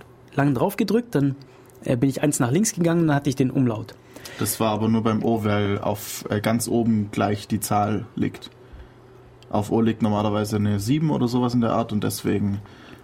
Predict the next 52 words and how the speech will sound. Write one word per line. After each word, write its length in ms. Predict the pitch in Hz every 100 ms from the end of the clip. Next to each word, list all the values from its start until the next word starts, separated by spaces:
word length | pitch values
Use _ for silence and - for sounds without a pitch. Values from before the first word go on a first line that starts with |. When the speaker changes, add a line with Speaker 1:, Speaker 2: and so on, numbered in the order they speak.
| -
Speaker 2:
ähm, 400 | - 92 95 98
wurde 220 | 101 104 101
das, 720 | 104 - - - - - -
war 200 | - 104
das 100 | 104
dann 140 | - 110
nicht 200 | 110 165
Speaker 1:
Ja, 80 |
okay. 80 | 104 170
Speaker 2:
gleich 140 | -
direkt 140 | - -
Speaker 1:
Auf 60 | 220
jeden 100 | 220
Fall 100 | 214
Speaker 2:
über 40 |
Speaker 1:
muss 60 | 196
Speaker 2:
dem 40 | 175
Speaker 1:
ich 40 |
auf, 160 | 139 -
auf 220 | 151 -
A 260 | 170 220 262
und 280 | 175 156 -
auf 200 | 147 -
U 220 | 196 233 247
und 200 | - 147
auf 240 | 135 -
O 240 | 196 233 254
war 160 | 165 160
das 140 | 160
immer 120 | 180
Speaker 2:
Ja. 40 | 180
Speaker 1:
so, 100 | 170
dass 160 | 165
ich 80 | 165
den 100 | 156
Umlaut 340 | 165 180 165 151
durch 160 | 143
eins 200 | 147 156
nach 140 | 160 127
links 240 | 139 139
bekommen 460 | - 120 - 110 104
hab. 100 | 104 - - -
Speaker 2:
Bei 120 | 107
A 140 | 104
müsste 260 | 117 127 -
er 20 |
standardmäßig 580 | 113 117 110 - 101 104
dran 240 | - - 104
gewesen 320 | 101 104 107
sein. 260 | - 127 - -
Egal, 320 | 113 104 98
ja. 200 | 110 101